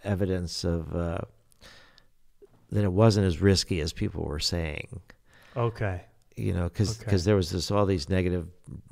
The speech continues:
Speaker 2: So
Speaker 1: brain
Speaker 2: you really
Speaker 1: da-, brain
Speaker 2: needed
Speaker 1: damage
Speaker 2: time
Speaker 1: to
Speaker 2: to
Speaker 1: it.
Speaker 2: set the foundation for,
Speaker 1: It,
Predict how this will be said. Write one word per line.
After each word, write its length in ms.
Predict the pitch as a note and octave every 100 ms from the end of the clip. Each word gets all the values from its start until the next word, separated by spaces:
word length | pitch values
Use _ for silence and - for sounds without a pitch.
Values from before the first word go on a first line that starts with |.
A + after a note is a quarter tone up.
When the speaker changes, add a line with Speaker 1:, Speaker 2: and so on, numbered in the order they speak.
| -
Speaker 2:
So 80 | G2
Speaker 1:
brain 80 |
Speaker 2:
you 60 | F#3+
really 220 | F#3 C#3+
Speaker 1:
da-, 40 | C#3
brain 120 | G2
Speaker 2:
needed 100 | G2 G2
Speaker 1:
damage 60 |
Speaker 2:
time 240 | C3 B2 A2+
Speaker 1:
to 40 |
Speaker 2:
to 40 | A2
Speaker 1:
it. 40 |
Speaker 2:
set 240 | A2 A#2 A2+
the 60 |
foundation 680 | - A2+ G2+ G#2+ G#2 - G2
for, 180 | F#2 G#2+
Speaker 1:
It, 180 | G2